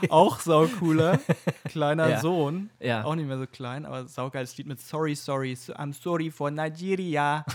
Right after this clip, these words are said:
Speaker 2: <laughs> Okay.
Speaker 1: <laughs> For Africa, äh, äh, und so weiter.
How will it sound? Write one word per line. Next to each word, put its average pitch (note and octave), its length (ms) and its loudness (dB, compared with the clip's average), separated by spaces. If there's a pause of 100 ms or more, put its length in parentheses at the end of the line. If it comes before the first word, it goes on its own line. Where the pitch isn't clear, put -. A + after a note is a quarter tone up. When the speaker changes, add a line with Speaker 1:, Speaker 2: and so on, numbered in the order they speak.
(120)
Speaker 2:
<laughs> - 220 0
Okay. D3 340 -4 (640)
Speaker 1:
<laughs> - 760 -8
For - 280 -2
Africa, G#3 600 0 (120)
äh, F#3 600 -2
äh, - 120 -10 (600)
und C#3+ 120 -10
so C3+ 160 -8
weiter. C#3 300 -6